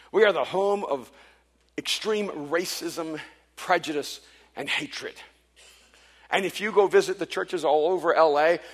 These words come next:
they are the most monolithic, monoethnic communities in the world. We are not diverse because we're in L A.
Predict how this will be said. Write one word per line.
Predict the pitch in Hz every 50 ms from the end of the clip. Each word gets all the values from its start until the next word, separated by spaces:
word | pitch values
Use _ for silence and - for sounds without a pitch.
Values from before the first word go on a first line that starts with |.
| - - -
they | 135 160
are | 170 175
the | 143 151
most | 147 147 147 139 139 135 - -
monolithic, | 151 151 156 160 175 190 180 160 156 147 143 160 165 - - 160 - - - - - - - - _ _ -
monoethnic | 143 165 165 160 147 135 - - - 147 147 - - - 135 120 110 - - - - - - -
communities | - 143 127 131 139 131 127 120 107 98 82 98 - - - - -
in | 120 117
the | 107 98
world. | 85 - 85 76 - - - _ _ _ _ _ _ _ _ _ _ _ _ _ _ _ _ _ _ _ _ _ _ _ -
We | 143 180 208
are | 202
not | 180 175 160 156
diverse | - 143 135 156 147 -
because | - 143 - 147 131 113 117
we're | 135 131
in | 117
L | 117 104 107 110 120
A. | 123 117 101 78